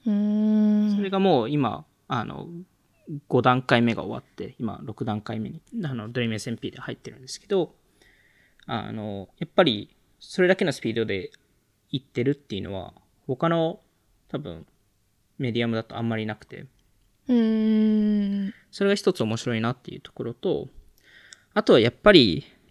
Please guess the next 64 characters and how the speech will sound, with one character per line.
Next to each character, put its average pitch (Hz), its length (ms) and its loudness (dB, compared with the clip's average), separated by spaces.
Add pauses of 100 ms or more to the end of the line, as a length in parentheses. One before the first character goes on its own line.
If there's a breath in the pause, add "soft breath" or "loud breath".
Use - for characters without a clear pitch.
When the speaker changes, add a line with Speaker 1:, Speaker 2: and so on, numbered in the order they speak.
(300)
Speaker 2:
フ - 200 0
ァ 240 120 6
ン 175 40 4
と - 160 -8
の、 131 120 -8
フ - 100 -16
ァ 214 100 0
ン 165 440 -2
の - 280 -12
エ 139 100 0
ン 151 160 4
ゲ 147 160 10
ー - 20 8
ジ 139 120 -2
メ 135 120 4
ン 131 60 2
ト 127 200 -2
が 107 140 0
半 156 340 -4 (120)
端 160 100 4
な 156 80 4
く - 280 -6
す - 200 -6
ご - 140 -12
く - 120 -20
て。 - 240 -6 (460)
Speaker 1:
う - 20 4
ー 240 40 6
ん。 208 880 0 (100)
Speaker 2:
ま 185 60 -2
あ、 160 40 0
そ 240 200 -2
も 208 100 4
そ - 140 -2
も、 92 380 -2
え 131 80 -4
っ 104 40 -6
と、 - 160 -10
二 120 100 0
千 175 220 2
二 117 100 4
十 135 120 2
年 85 160 -2
五 117 140 4
月 123 300 2
以 127 100 2
降 76 280 0
で、 78 220 0
そ - 120 -8
の 107 100 -6
ド 123 120 0
リ 156 140 4
ー - 20 2
ム 180 60 2
エ 175 40 4
ス 180 140 0
エ 175 60 2
ム 175 80 0
ピ 160 200 2
ー - 60 -2
っ - 20 -20
て - 140 -8
い 78 280 -2
う、 - 100 -10